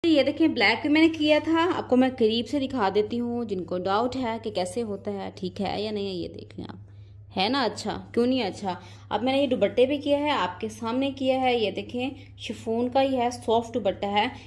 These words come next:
इस पे भी मैंने किया। ये देखें, आप बाहर से क्यों कराएं, घर में बैठ के अपने पैसे बचाएं। आजकल महंगाई भी बहुत है। ये देखें कितनी अच्छी होती है। ये, ये जो इसमें turn किया हुआ आता है ना, ये जिगजैग, ये मुझे बहुत पसंद है। ये चीज़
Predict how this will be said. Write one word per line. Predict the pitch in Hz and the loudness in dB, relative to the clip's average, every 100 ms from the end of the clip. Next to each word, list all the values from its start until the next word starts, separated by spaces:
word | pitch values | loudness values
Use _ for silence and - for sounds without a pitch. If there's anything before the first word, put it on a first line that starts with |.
| - - | -12 -10
इस | 208 | -2
पे | 247 | 2
भी | 233 | 2
मैंने | 208 170 | 0 -2
किया। | 160 175 | -4 -6
ये | 170 | -6
देखें, | - - - 208 - - - - - - - - | -8 -12 -12 -12 -12 -20 -20 -20 -20 -20 -18 -4
आप | 202 226 226 202 | 0 2 2 0
बाहर | 254 262 247 | 0 0 -2
से | 262 | -2
क्यों | 262 254 | -4 -2
कराएं, | 247 208 214 | 0 -2 -2
घर | 214 214 | -2 -4
में | 226 208 | -2 0
बैठ | 202 202 - | 2 0 -4
के | |
अपने | - 214 | -8 -4
पैसे | 185 185 214 | -4 -4 -6
बचाएं। | 226 226 214 262 | -4 -2 -2 -2
आजकल | 208 196 208 | -6 -4 -2
महंगाई | 208 190 185 | -2 -2 -2
भी | 202 220 | -4 -2
बहुत | 196 196 | -2 -2
है। | 190 | -4
ये | 180 | -6
देखें | 170 190 233 - - - - - - - - | -8 -10 -14 -16 -20 -20 -20 -20 -20 -14 -8
कितनी | 202 240 | -2 -2
अच्छी | 226 233 | -2 -4
होती | 233 202 190 185 | -2 -2 -4 -4
है। | |
ये, | 202 196 - - | -4 -6 -10 -4
ये | 208 214 | -2 0
जो | 226 226 - | 0 0 -2
इसमें | 208 233 220 | -6 -8 -6
turn | 220 240 247 | -4 -2 -2
किया | 240 233 | -2 0
हुआ | 240 220 | 0 0
आता | 185 226 | -2 -4
है | |
ना, | 247 | -4
ये | 220 196 180 | 0 0 0
जिगजैग, | 185 180 180 180 | -2 -2 -2 0
ये | 214 | -2
मुझे | 233 196 165 | 0 -2 -2
बहुत | 170 190 - | -6 -6 -6
पसंद | 180 160 - - | -6 -6 -12 -14
है। | - - - - - - - - - - | -18 -20 -20 -20 -20 -20 -20 -20 -16 -6
ये | 185 175 | -4 -4
चीज़ | - - | -8 -12